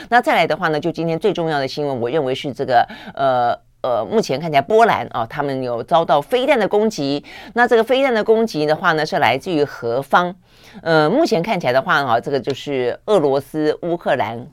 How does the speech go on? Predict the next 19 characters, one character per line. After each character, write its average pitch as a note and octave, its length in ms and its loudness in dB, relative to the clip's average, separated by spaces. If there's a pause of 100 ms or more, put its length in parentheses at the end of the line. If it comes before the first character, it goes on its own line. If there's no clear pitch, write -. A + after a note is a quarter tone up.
(180)
波 D3+ 180 0
兰 G#2+ 220 -2
啊， B2 120 -6
这 B2+ 140 -10
个 C#3 60 -6
是 D3 100 -8
紧 C3+ 320 -4
紧 A2+ 220 -8
的 A#2+ 120 -2
相 C3+ 320 -4
依 C3+ 280 -8
啊。 G2+ 180 -4
那 D#3 140 -2
所 E3 120 -4
以 E3 60 0
呢， C#3+ 180 0
是 D4 360 -2
不 F3+ 200 0
是 G#3+ 320 2